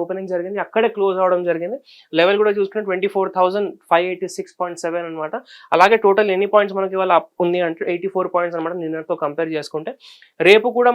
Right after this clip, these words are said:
మార్కెట్ ఒకవేళ ఇలానే ఫ్లాట్ గనక ఓపెన్ అయింది and దీని తర్వాత కన్సాలిడేషన్ చేసి బ్రేక్అవుట్ గనక ఇస్తే అప్ సైడ్ కోసం ఒక మొమెంటం మనం గ్రాబ్ చేయవచ్చు. ఒక ఫిఫ్టీన్ to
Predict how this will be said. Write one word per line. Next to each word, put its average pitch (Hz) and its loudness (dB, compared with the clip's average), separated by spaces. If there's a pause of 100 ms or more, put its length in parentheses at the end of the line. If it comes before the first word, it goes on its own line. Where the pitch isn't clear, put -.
మార్కెట్ 202 2
ఒకవేళ 208 0
ఇలానే 196 -2 (100)
ఫ్లాట్ 180 4
గనక 196 0 (140)
ఓపెన్ 180 -4
అయింది 180 -10 (420)
and 160 -2
దీని 180 -4
తర్వాత 180 0 (100)
కన్సాలిడేషన్ 180 -4
చేసి 175 -2 (100)
బ్రేక్అవుట్ 170 0
గనక 180 -6
ఇస్తే 170 -8
అప్ 156 -4
సైడ్ 202 -4
కోసం 196 -2
ఒక 196 -6
మొమెంటం 180 -2 (300)
మనం 156 -6
గ్రాబ్ 156 2
చేయవచ్చు. 165 -4 (420)
ఒక 175 0
ఫిఫ్టీన్ 190 -2
to 190 2